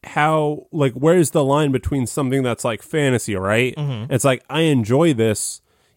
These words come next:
Speaker 1: even if it doesn't have a deeper meaning, and I recognize its problematic nature,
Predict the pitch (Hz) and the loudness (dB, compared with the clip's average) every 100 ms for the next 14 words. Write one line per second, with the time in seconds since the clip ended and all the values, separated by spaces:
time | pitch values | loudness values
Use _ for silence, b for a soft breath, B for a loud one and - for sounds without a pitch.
0 | - 165 175 185 170 135 131 131 127 117 | -4 2 4 4 2 0 2 2 0 -2
1 | 123 113 98 117 - 104 104 113 98 95 | 0 0 -2 -4 -2 0 2 2 0 -2
2 | 95 - _ _ _ _ - 123 117 110 | -6 -10 _ _ _ _ -4 0 2 2
3 | 120 123 139 117 113 110 101 - - 143 | 2 0 0 0 0 0 -2 -6 -6 -6
4 | 113 - 131 123 113 110 92 101 120 135 | -6 -2 0 2 2 0 -2 -2 -2 -2
5 | - 104 95 92 | -2 -2 -2 -4